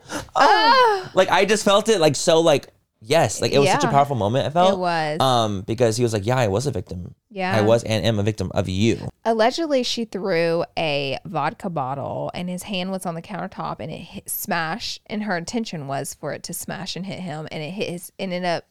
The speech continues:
Speaker 2: hitting him and chopping off the tip of his finger. Uh-huh. And then it shows him with his finger wrapped up in bandage, and he's in a children's hospital dressed up as Pirates of the Caribbean.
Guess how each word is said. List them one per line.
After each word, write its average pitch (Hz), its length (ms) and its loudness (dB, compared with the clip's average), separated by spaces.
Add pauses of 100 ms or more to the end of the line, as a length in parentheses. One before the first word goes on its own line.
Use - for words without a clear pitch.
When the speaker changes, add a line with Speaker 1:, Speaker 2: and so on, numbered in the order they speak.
(120)
Speaker 2:
hitting 240 340 0
him 160 260 -6
and 160 260 -8
chopping 170 280 -8
off 170 100 -8
the 175 80 -12
tip - 280 -8
of - 220 -8
his 175 260 -8
finger. - 460 -10 (840)
Uh-huh. 208 760 0 (100)
And 226 240 0
then 220 140 -2
it 208 120 -8
shows 220 400 0
him 214 400 -4
with 220 120 -8
his 214 200 -10
finger 202 340 -8
wrapped 202 300 -6
up 208 140 -6
in 117 80 -10
bandage, 196 560 -2
and 226 120 -8
he's 214 180 -8
in 220 80 -8
a 208 60 -8
children's 196 420 -6
hospital 208 460 -8
dressed - 380 -8
up 170 320 -2
as 165 560 -6 (380)
Pirates 202 220 -2
of 190 80 -8
the 175 60 -4
Caribbean. 175 720 -4